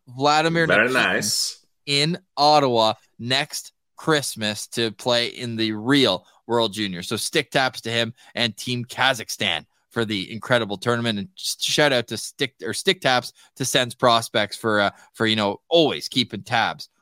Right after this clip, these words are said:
Speaker 1: on the Ottawa Senators prospect pool. We got that info from him. All right, Pilsy,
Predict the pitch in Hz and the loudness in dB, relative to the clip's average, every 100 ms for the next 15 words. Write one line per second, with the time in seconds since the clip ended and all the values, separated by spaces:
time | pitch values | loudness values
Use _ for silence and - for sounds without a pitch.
0 | - 104 107 101 - 117 113 110 - 110 | -6 -4 -2 -2 0 2 2 0 0 0
1 | 104 101 98 - 107 98 - 101 - 120 | 0 -2 -2 0 2 0 -2 -4 -4 0
2 | 120 110 98 101 - 101 101 95 101 101 | 2 2 0 0 0 0 0 -2 0 0
3 | - _ - 117 98 90 92 73 _ _ | -2 _ -2 2 2 -2 -8 -8 _ _
4 | - - 208 214 147 - 147 131 135 | -8 2 6 6 2 2 2 2 -2